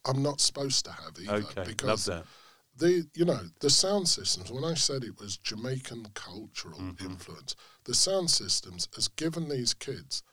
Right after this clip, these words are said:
Speaker 1: that, the idea of the sound system, the mentality of
Speaker 2: Mm.
Speaker 1: doing it themselves, has given these kids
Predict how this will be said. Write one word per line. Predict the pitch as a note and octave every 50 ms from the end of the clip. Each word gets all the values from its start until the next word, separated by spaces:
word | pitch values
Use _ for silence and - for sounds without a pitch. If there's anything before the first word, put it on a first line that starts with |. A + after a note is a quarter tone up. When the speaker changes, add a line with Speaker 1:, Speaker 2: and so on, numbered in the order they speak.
| _ _ _ _ _ _ _ _ _ _ _ _
Speaker 1:
that, | - D3+ D#3 D#3+ - _ _ _ _ _ - _
the | - D3 C#3+ C3+ B2+ - - _ _ _ C#3+
idea | D3 D#3 C#3+ C#3 - D#3 D#3+ E3 D3+
of | B2 G#2
the | F#2+ -
sound | - - E2+ D#2+ - -
system, | - - E2 D#2+ - - - D#2+ D2 C#2
the | E2
mentality | F2 G#2 A#2+ A#2+ A#2+ A#2 - - D3+ C3+ C3+ A#2+ - - F2+ E2+
of | E2 D#2+ - F2
Speaker 2:
Mm. | E2 E2 -
Speaker 1:
doing | - C3 B2 A#2 A2+ A#2
it | A2 -
themselves, | - G2 F#2+ F#2+ - - - F2 D#2+ - - - - - - - _
has | - C3 B2+
given | - - F3+ G3 G3+ F#3 D#3+ B2
these | G#2 E2+ - -
kids | - - - - E2+ D#2 - - -